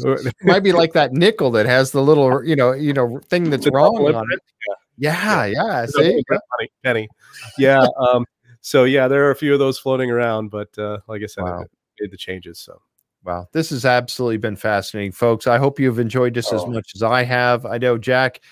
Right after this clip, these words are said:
Speaker 1: uh, has, and, uh,
Speaker 3: Oh, I've
Speaker 1: everybody,
Speaker 3: enjoyed this
Speaker 1: we've,
Speaker 3: tremendously.
Speaker 1: there's been
Speaker 3: Thank
Speaker 1: so
Speaker 3: you
Speaker 1: many
Speaker 3: so much.
Speaker 1: comments. Yeah,
Speaker 2: Thank
Speaker 1: we
Speaker 2: you,
Speaker 1: really
Speaker 2: guys.
Speaker 1: do. If you get
Speaker 2: Thank
Speaker 1: a
Speaker 2: you.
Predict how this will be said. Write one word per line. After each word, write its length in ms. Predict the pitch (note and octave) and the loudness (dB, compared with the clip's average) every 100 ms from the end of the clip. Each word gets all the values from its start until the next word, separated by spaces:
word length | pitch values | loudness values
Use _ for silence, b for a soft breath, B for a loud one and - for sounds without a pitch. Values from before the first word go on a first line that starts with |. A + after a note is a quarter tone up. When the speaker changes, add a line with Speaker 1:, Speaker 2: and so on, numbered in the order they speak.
| b b | b b
Speaker 1:
uh, 300 | A#2+ A#2+ A2+ | 0 2 2
has, 460 | A2 B2 C3+ C3 B2 | 2 4 4 4 2
and, 200 | A#2+ A2 | -2 0
uh, 160 | A2+ A2 | 0 4
Speaker 3:
Oh, 100 | A#2 | 4
I've 160 | A#2 B2 | 6 4
Speaker 1:
everybody, 220 | B2 C3 | 0 0
Speaker 3:
enjoyed 220 | D3 B2+ | 2 2
this 60 | C3+ | 0
Speaker 1:
we've, 120 | D3+ | -2
Speaker 3:
tremendously. 400 | - A2+ A2+ D3 | -4 -6 -2 -2
Speaker 1:
there's 120 | A#2+ | -2
been 80 | D#3 | 2
Speaker 3:
Thank 120 | C3+ B2+ | 2 2
Speaker 1:
so 80 | F3 | 0
Speaker 3:
you 60 | |
Speaker 1:
many 120 | D#3+ B2 | 0 2
Speaker 3:
so 100 | A#2+ | 2
much. 20 | |
Speaker 1:
comments. 380 | C3+ G#2 G2 G2+ _ _ _ _ _ | 4 2 0 -6 _ _ _ _ _
Yeah, 200 | G#2 G#2+ | 0 4
Speaker 2:
Thank 160 | D3+ A#2 | 4 4
Speaker 1:
we 100 | A#2 | 2
Speaker 2:
you, 80 | |
Speaker 1:
really 140 | C#3 A#2+ - | 2 0 -4
Speaker 2:
guys. 100 | - | -8
Speaker 1:
do. 60 | - _ _ - | -10 _ _ -4
If 160 | D#3+ | -2
you 100 | G3+ | -2
get 140 | E3 G#3 | 0 0
Speaker 2:
Thank 140 | G#3 | 0
Speaker 1:
a 20 | |
Speaker 2:
you. 60 | - | -4